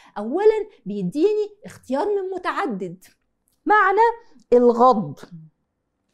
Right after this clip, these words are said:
طيب، هو جايب لي اختيارات، الناعم، الطري، هو ده لو قلت على الغصن أو على الثمار وإيه زيها النضر،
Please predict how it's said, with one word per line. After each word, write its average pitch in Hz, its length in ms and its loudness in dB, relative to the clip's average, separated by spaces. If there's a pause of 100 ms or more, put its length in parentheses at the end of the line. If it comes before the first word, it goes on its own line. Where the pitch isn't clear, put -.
(460)
طيب، 220 280 -2 (420)
هو 247 160 0
جايب 269 320 -2
لي 302 140 -6
اختيارات، 196 800 -8
الناعم، 302 640 -6 (260)
الطري، 254 640 -10 (320)
هو 220 280 -8
ده 208 140 -12 (160)
لو 196 320 -10
قلت 311 340 -12 (220)
على 254 180 -12 (300)
الغصن 196 680 -12 (680)
أو 269 180 -8 (320)
على 285 360 -10 (380)
الثمار 214 840 -4 (500)
وإيه 214 560 -4
زيها 277 600 -6
النضر، 190 580 -8